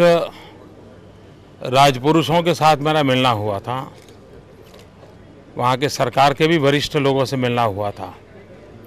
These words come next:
तब मैंने गुजरात के जो बाईस लोग चीन की जेल में हैं, उनके विषय में कुछ सवाल उठाए थे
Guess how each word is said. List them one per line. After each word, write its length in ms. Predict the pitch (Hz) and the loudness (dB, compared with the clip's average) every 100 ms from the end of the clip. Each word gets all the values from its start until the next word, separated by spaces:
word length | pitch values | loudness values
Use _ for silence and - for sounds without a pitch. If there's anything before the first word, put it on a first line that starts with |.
| - 175 175 165 147 - - | -20 -18 -18 -20 -20 -20 -2
तब 100 | 175 | 0
मैंने 300 | 175 175 185 | 2 2 2
गुजरात 400 | 165 147 147 160 | 2 2 4 4
के 120 | 156 160 | 2 0
जो 180 | 160 151 135 113 - - - - - - - - - - - 123 104 | 2 2 0 -6 -18 -20 -20 -20 -20 -20 -20 -20 -20 -20 -20 -14 0
बाईस 340 | 127 139 - | 2 2 0
लोग 280 | 147 151 143 - 113 - - - - - | 4 4 2 -4 -20 -20 -20 -20 -20 -8
चीन 240 | 143 147 | -4 -2
की 140 | 139 135 | -2 -2
जेल 300 | 104 143 151 | 2 2 4
में 160 | 156 123 | 2 0
हैं, 340 | 117 127 - - - - - - - - - - - - - | -2 -6 -10 -20 -20 -20 -20 -20 -20 -20 -20 -20 -20 -20 -14
उनके 240 | 147 151 160 | -8 -4 -2
विषय 260 | 147 147 | -2 -2
में 140 | 156 170 - - - - - - - - | -2 -4 -4 -18 -20 -20 -20 -20 -20 -12
कुछ 120 | 123 | -8
सवाल 340 | 131 127 139 | 0 2 4
उठाए 340 | 135 107 127 139 | 2 0 0 0
थे 180 | 165 | -2